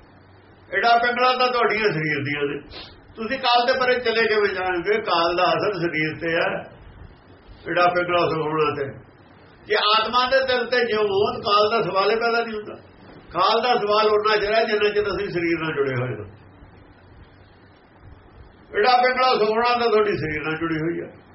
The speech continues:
ਕਾਲ ਆਉਣਾ ਸਰੀਰ ਨੂੰ, ਉਦੋਂ ਤੁਸੀਂ ਡਰਦੇ ਕਹਿੰਦੇ ਹੋ ਵੀ ਸਰੀਰ ਨੂੰ ਜਾਵੇ ਨਾ ਸਾਡਾ, ਸੁਖਮਨ ਨਾ-, ਨਾੜੀ 'ਚ ਪ੍ਰਵੇਸ਼ ਹੋ ਜਾਵੇ,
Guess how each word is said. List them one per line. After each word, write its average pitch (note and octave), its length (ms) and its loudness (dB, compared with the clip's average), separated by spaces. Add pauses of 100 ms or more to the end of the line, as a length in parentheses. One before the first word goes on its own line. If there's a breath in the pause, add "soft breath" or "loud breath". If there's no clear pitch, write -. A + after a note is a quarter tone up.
(1040)
ਕਾਲ A#3+ 340 4
ਆਉਣਾ B3 300 4
ਸਰੀਰ E3 380 0
ਨੂੰ, F3+ 120 -6 (600)
ਉਦੋਂ C4 260 6
ਤੁਸੀਂ B3+ 200 -2
ਡਰਦੇ A#3 340 2
ਕਹਿੰਦੇ A#3 300 2
ਹੋ A3 60 -4
ਵੀ G3+ 80 2
ਸਰੀਰ E3+ 320 0
ਨੂੰ C3+ 220 -6
ਜਾਵੇ D3+ 320 2
ਨਾ G#3 140 2
ਸਾਡਾ, F3 280 -2 (720)
ਸੁਖਮਨ F#3 420 0
ਨਾ-, G3 240 0
ਨਾੜੀ F3+ 240 2
'ਚ G3+ 120 -2
ਪ੍ਰਵੇਸ਼ G3 380 -2
ਹੋ F#3+ 60 -2
ਜਾਵੇ, F3+ 200 -4